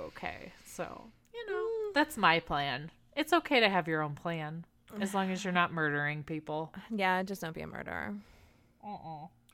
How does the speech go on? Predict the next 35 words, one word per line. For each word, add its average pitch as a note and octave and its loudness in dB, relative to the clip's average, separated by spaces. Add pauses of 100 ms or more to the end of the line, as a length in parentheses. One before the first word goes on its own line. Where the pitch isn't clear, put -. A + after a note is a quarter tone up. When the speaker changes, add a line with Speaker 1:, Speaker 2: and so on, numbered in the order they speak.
(120)
Speaker 2:
So B3+ 2
thanks B3 0
for B3+ 0
listening, C4 0
guys. A3+ -2 (960)
Speaker 1:
Yeah, A#3+ 6
we A#3 2
appreciate A#3 2
you. E3+ 2
Speaker 2:
We G#3+ 0
sure G4 2
do. F#3+ 2 (500)
Speaker 1:
We A#3+ 2
love B3+ 6
that B3+ 6
you A#3 0
love A3+ 4
We G#3 2
Drink F#3+ 0
and F#3+ 0
We F3+ 0
Farm F3+ 0
Things. F#3 -6 (240)
And F3 0
I'm F#3+ 2
Sam, F3 2
in E3+ -4
case F3 -6
you D#3+ -4
didn't D#3 -4
know. C#3+ -2 (680)
Speaker 2:
Uh, G#3+ 8
and G3+ 4
I'm G3 4
Bev. G3 4